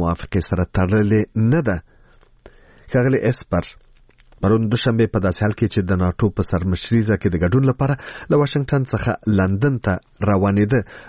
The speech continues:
له رویټرز خبري اژانس سره په ځانګړې مرکه کې وویل، د ټرمپ اداره له څه مودې راهیسې هم له خپلې خوا او هم د ناټو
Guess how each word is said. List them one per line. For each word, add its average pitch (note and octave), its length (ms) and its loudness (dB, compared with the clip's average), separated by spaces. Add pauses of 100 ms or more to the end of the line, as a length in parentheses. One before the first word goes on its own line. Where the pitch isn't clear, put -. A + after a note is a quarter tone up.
له A2 140 4
رویټرز A#2+ 340 2 (100)
خبري A2+ 320 2
اژانس F#2 320 -2
سره F#2 100 0
په F2+ 200 -4
ځانګړې F2+ 420 2
مرکه F#2 260 -2
کې - 80 -2
وویل، G2 300 2 (340)
د - 20 -2 (140)
ټرمپ G#2 420 -2
اداره F#2+ 300 2
له F#2 60 2
څه - 180 -4
مودې F2 260 2
راهیسې G2+ 320 2 (380)
هم C3+ 80 2
له C#3+ 160 2
خپلې C#3 260 0
خوا C#3 180 0 (160)
او F#2+ 60 2 (100)
هم A#2 120 2 (120)
د F2 140 2
ناټو G2 260 2